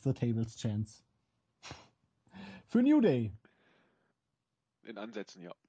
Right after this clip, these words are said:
Speaker 2: <laughs>
Speaker 1: Man muss sagen, das sind wirklich die unterhaltsamsten Töne seit langer Zeit.
Speaker 2: Exakt.
Speaker 1: Wir hatten dann ein Six-Man-Tag-Team-Match. Rusev und New Day gewannen gegen Dolph Ziggler und die Dudley Boys.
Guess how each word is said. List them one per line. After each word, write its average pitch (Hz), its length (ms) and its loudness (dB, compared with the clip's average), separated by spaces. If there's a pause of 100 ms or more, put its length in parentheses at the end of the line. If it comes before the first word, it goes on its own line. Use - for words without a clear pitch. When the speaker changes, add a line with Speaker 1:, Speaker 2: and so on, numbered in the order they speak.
(680)
Speaker 2:
<laughs> 185 100 -2 (1600)
Speaker 1:
Man 135 120 -4
muss 156 160 -4
sagen, 127 340 -6 (380)
das 123 120 -8
sind 117 140 -8
wirklich 117 220 -10
die 120 100 -6
unterhaltsamsten 113 640 -6
Töne 110 240 -6
seit 104 140 -6
langer 98 240 -8
Zeit. 175 340 -2 (1600)
Speaker 2:
Exakt. - 520 -12 (420)
Speaker 1:
Wir 147 100 -2
hatten 151 180 -4
dann 135 140 -4
ein 117 240 -4
Six-Man-Tag-Team-Match. 151 1300 -2 (100)
Rusev 156 440 -4
und 117 180 -4
New 147 160 0
Day 127 360 -2
gewannen 107 360 -4
gegen 104 300 -2
Dolph 151 260 -2
Ziggler 123 280 -2
und 98 100 -6
die 110 60 -2
Dudley 156 260 -2
Boys. 135 560 -6